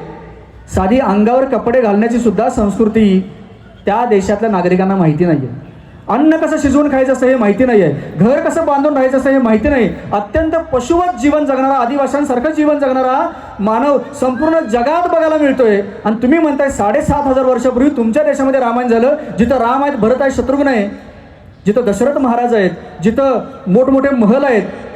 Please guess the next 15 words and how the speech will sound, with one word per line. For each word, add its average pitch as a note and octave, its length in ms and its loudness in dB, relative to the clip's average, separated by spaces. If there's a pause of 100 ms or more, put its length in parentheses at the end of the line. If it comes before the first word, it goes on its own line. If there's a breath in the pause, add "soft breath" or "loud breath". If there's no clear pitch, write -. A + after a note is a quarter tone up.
शरयू B3 280 4
नदी C4 240 2
आहे, B3 220 2 (200)
जिथं B3 220 2
रथ D4 240 2
आहेत, C#4+ 240 0
घोडे A#3 220 4
आहेत, C4 160 2 (360)
जिथं A3+ 160 0
शस्त्र C#4+ 340 -2
आहेत, D4+ 180 0
वस्त्र C4+ 280 -2
आहेत, D4 180 0
अलंकार D4 340 0
आहेत, B3+ 180 2